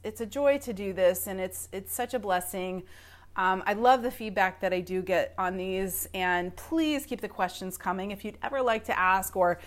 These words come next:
you have a suggestion for a show theme, um, I, I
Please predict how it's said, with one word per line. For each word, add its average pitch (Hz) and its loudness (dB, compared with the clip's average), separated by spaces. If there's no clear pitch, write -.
you 196 -4
have 202 4
a 196 2
suggestion 180 -4
for 175 0
a 175 -6
show 339 0
theme, 262 -2
um, 196 4
I, 190 -2
I 190 0